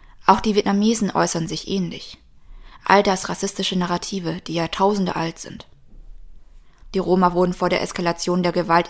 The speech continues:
evakuiert, aber danach interessierte sich niemand mehr für sie. Die meisten von ihnen wurden abgeschoben,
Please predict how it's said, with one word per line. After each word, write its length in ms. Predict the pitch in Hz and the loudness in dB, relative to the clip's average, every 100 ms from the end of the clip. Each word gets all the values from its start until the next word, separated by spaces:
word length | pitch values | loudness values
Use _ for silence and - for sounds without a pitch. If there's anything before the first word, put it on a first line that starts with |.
| - | -4
evakuiert, 680 | 170 175 - - 185 156 - - | 0 -2 -2 -6 -4 -4 -10 -6
aber 180 | 175 170 | -2 0
danach 520 | 165 156 151 220 - - - - - - - - | 0 -2 -2 -4 -8 -20 -20 -20 -20 -20 -20 0
interessierte 540 | 208 - 220 214 196 | 0 2 2 2 0
sich 180 | 165 156 | -2 -4
niemand 280 | 165 160 156 | -4 -4 -4
mehr 100 | 160 | -8
für 160 | - 156 | -8 -10
sie. 240 | 147 165 - - - - - - | -10 -12 -16 -20 -20 -20 -14 0
Die 80 | |
meisten 340 | 185 196 220 220 | 6 6 6 0
von 200 | 202 202 | 0 -2
ihnen 280 | 190 190 180 | 0 0 0
wurden 200 | 175 165 | -2 -2
abgeschoben, 640 | - - 175 170 165 156 | -6 -6 -6 -6 -8 -10